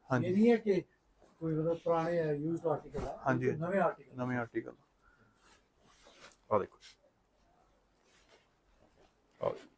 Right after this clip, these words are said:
Speaker 3: ਪੱਚੀ ਸੌ ਐਮ ਆਰ ਪੀ, ਸਾਢੇ ਬਾਰਾਂ ਸੌ ਦੀ ਪਏਗੀ after
Speaker 1: ਠੀਕ
Speaker 3: all।
Speaker 1: ਹੈ ਜੀ, ਤੁਹਾਨੂੰ ਫਿਫਟੀ ਪਰਸੈਂਟ ਆਫ ਦੇ ਵਿੱਚ ਇਹ ਮਿਲ ਜਾਣਗੀਆਂ ਡਰੈਸਿਜ਼ ਇੱਥੋਂ।
Speaker 3: ਦੇਖ ਸਕਦੇ ਹੋ ਤੁਸੀਂ ਕੁਆਲਿਟੀ, ਵੈਰਾਈਟੀ।
Speaker 1: ਲਓ ਜੀ।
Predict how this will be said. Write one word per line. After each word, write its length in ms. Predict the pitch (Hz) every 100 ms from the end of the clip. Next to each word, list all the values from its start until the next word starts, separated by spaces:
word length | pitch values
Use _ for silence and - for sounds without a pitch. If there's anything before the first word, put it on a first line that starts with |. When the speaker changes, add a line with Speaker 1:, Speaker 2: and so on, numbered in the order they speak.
| _ _ _ _ _ _ _ _ _ -
Speaker 3:
ਪੱਚੀ 240 | - 160
ਸੌ 100 | 156
ਐਮ 160 | 135 139
ਆਰ 80 | 147
ਪੀ, 100 | 170
ਸਾਢੇ 220 | 147 170
ਬਾਰਾਂ 220 | 147 143 127
ਸੌ 60 |
ਦੀ 60 | 123
ਪਏਗੀ 220 | 101 104
after 240 | 98 -
Speaker 1:
ਠੀਕ 140 | 139 127
Speaker 3:
all। 60 |
Speaker 1:
ਹੈ 60 | 123
ਜੀ, 80 | 120
ਤੁਹਾਨੂੰ 420 | - 139 143 107
ਫਿਫਟੀ 280 | - 147 -
ਪਰਸੈਂਟ 340 | 147 143 143 143
ਆਫ 180 | 135
ਦੇ 80 | 139
ਵਿੱਚ 180 | 135 131
ਇਹ 60 | 147
ਮਿਲ 160 | 123
ਜਾਣਗੀਆਂ 340 | 117 143 135 127
ਡਰੈਸਿਜ਼ 360 | 123 123 143
ਇੱਥੋਂ। 220 | 135 131 147 _ - - - _ _ _ - - _ _ _ _ _ _ _ - - - - - - - - _ _
Speaker 3:
ਦੇਖ 120 | 110
ਸਕਦੇ 160 | 110 113
ਹੋ 40 |
ਤੁਸੀਂ 160 | 113 117
ਕੁਆਲਿਟੀ, 340 | 117 107 - - _ _ _ _ _ _ _ _ _
ਵੈਰਾਈਟੀ। 380 | - 117 107 127 - _ _ -
Speaker 1:
ਲਓ 180 | 123
ਜੀ। 120 | 113